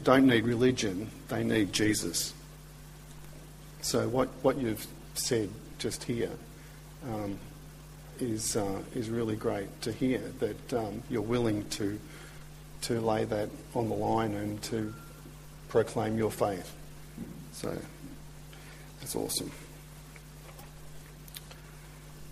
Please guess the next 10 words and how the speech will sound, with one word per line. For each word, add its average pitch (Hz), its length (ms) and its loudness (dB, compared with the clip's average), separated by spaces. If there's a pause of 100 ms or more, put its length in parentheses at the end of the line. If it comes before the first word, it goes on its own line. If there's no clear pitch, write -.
(1600)
Um, 120 220 -2 (840)
I - 40 -4
just - 200 4
want 131 120 12
to 113 60 12
encourage 123 540 10
you 107 300 8 (260)
with - 480 2 (1040)
a 117 140 6
simple 127 480 6